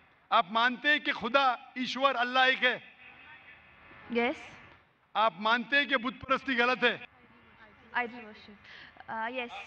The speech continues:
Speaker 1: आप मानते हैं बुत परस्ती गलत है?
Speaker 2: या।
Speaker 1: आप मानते हैं कि मोहम्मद सल्लल्लाहु अलैहि वसल्लम उस ईश्वर, उस अल्लाह के पैगंबर है?
Speaker 2: यस, यस।
Speaker 1: आप मानते हैं, माशाल्लाह। तो आप अच्छे इंसान तो है, मैं चाहूँगा आप अच्छे मुसलमान बने।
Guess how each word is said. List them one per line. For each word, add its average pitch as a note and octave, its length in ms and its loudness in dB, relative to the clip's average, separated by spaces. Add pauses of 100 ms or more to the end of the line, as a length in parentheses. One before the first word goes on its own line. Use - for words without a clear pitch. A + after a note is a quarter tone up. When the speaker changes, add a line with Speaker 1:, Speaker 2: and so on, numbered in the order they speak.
(500)
Speaker 1:
आप F3+ 140 -2
मानते A#3 260 4
हैं B3 40 6
बुत A#3 160 -6
परस्ती A3+ 200 -6
गलत F#3+ 220 0
है? D#3+ 120 -16 (280)
Speaker 2:
या। A#3 160 -4 (320)
Speaker 1:
आप F#3+ 240 2
मानते A3+ 400 0
हैं C4+ 160 2
कि C4+ 100 0
मोहम्मद A#3+ 320 0
सल्लल्लाहु B3 360 2
अलैहि A#3+ 180 -2
वसल्लम B3 360 2 (560)
उस A#3+ 180 -6
ईश्वर, B3+ 300 0
उस A#3 120 -2
अल्लाह A#3 240 2
के A3+ 100 -2
पैगंबर A3+ 440 2
है? F3+ 100 2 (800)
Speaker 2:
यस, C#4 260 -2
यस। B3 200 -2 (560)
Speaker 1:
आप E3+ 140 0
मानते G3+ 260 0
हैं, F#3 60 -6
माशाल्लाह। F3+ 460 -2 (300)
तो A#3 160 4
आप B3 320 0
अच्छे C4+ 320 0 (300)
इंसान B3+ 380 0
तो A#3+ 140 2
है, G#3 260 2 (340)
मैं A#3 220 0
चाहूँगा B3+ 360 0
आप C4 120 2
अच्छे C4 260 -4
मुसलमान C4+ 420 2
बने। A#3 240 -2